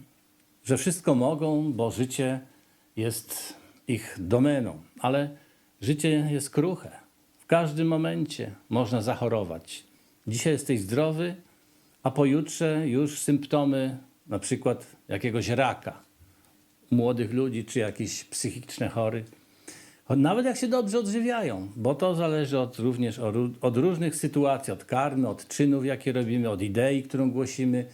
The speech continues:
Od tego też zależą nasze choroby. <clears throat> Więc jeśli głosimy coś pięknego, to w-, będziemy żyć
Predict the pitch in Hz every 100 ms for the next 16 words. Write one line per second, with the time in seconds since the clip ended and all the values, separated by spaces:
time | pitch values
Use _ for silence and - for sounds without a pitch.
0 | - - _ _ 131 123 170 175 170 202
1 | 220 180 175 151 120 120 101 104 113 110
2 | 95 80 - _ - 165 117 90 - _
3 | _ _ _ _ _ - - 127 120 139
4 | 139 156 120 139 165 147 - 135 - 131
5 | 127 135 131 135 139 - - _ _ _
6 | _ _ _ _ - 139 127 127 - _
7 | _ _ _ _ - 120 135 131 127 104
8 | 110 - -